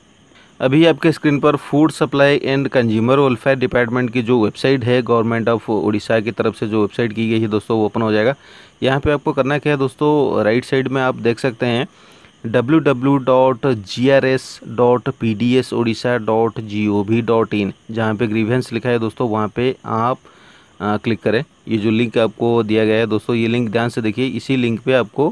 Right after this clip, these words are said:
click करना है। तो अभी आपके screen पर grievance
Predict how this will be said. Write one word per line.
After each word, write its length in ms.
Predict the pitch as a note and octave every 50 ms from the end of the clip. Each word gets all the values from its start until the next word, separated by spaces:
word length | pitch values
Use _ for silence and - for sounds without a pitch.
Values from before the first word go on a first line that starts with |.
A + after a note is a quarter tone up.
| A#3+ _ -
click 200 | - A2+ G#2 -
करना 260 | - G2+ G2 F#2+ F#2
है। 220 | F#2+ G2 G2 F#2+ - _ _ _ _ _ _ _ _ _ _ _ _ _ _ _ _ _ _ -
तो 100 | C3+ C3+
अभी 300 | C3+ B2+ B2+ D#3+ F3 E3+
आपके 380 | - - D3 C3 - - D3
screen 280 | C#3 - - C#3+ C3+ C3+
पर 160 | C3 D3 C#3+
grievance 640 | C3 A2+ A#2 B2 A#2 A#2+ C3+ C#3+ C#3+ - - -